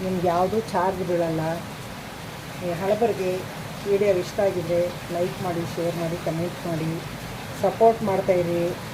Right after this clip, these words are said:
ಇಷ್ಟೊತ್ತು ನನ್ನ ವಿಡಿಯೋ ನೋಡೋಕ್ಕೆ ಧನ್ಯವಾದಗಳು ನೀವು, ನಿಮಗೆ. ನೆಕ್ಸ್ಟ್ ಇನ್ನೊಂದು ಲೈನಿಂಗು ಬ್ಲೌಸ್ ಜೊತೆಗೆ ಬರ್ತೀನಿ. ಇದನ್ನು ಅಷ್ಟೊತ್ತು ಗಂಟ ನೋಡಿ, ಪ್ರಾಕ್ಟೀಸ್ ಮಾಡಿ, ಕಲೀರಿ. ಹೆಂಗೆ ಬಂತು ಅಂತ ಕಾಮೆಂಟ್ ಹಾಕಿ.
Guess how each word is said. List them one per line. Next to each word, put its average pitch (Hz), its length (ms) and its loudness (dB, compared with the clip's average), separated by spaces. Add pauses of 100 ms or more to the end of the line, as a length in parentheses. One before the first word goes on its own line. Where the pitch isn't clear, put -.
(800)
ಇಷ್ಟೊತ್ತು 220 380 4
ನನ್ನ 202 240 2
ವಿಡಿಯೋ 196 260 6
ನೋಡೋಕ್ಕೆ 180 400 0
ಧನ್ಯವಾದಗಳು 170 840 0
ನೀವು, 160 200 0 (1120)
ನಿಮಗೆ. 175 600 2 (880)
ನೆಕ್ಸ್ಟ್ 254 580 4
ಇನ್ನೊಂದು 220 440 4 (720)
ಲೈನಿಂಗು 220 960 6
ಬ್ಲೌಸ್ 202 260 2
ಜೊತೆಗೆ 196 300 2
ಬರ್ತೀನಿ. 214 420 0 (600)
ಇದನ್ನು 254 380 4
ಅಷ್ಟೊತ್ತು - 360 0
ಗಂಟ 196 120 0
ನೋಡಿ, 214 520 4 (200)
ಪ್ರಾಕ್ಟೀಸ್ 214 480 0
ಮಾಡಿ, 202 260 4
ಕಲೀರಿ. 226 560 8
ಹೆಂಗೆ 220 340 2
ಬಂತು 226 280 4
ಅಂತ 208 160 2
ಕಾಮೆಂಟ್ 254 460 4
ಹಾಕಿ. 220 360 0